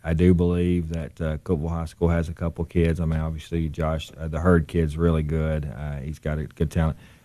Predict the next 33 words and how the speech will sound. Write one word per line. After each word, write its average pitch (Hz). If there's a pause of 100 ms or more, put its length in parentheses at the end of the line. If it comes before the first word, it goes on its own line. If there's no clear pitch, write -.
(140)
Uh, 76
the 87
Caps 95
kid 92
at 90
Crossville, 82
I've 80
seen 87
him, 85
you 85
know, 82
last 80
year 87
in 82
the 80
state 85
tournament, 85
played 85
well. 82
I 80
think 90
the 90
other 87
night, 90
both 87
those 85
guys 85
had 80
forty 92
in 82
the 80
game. 80
Either, 85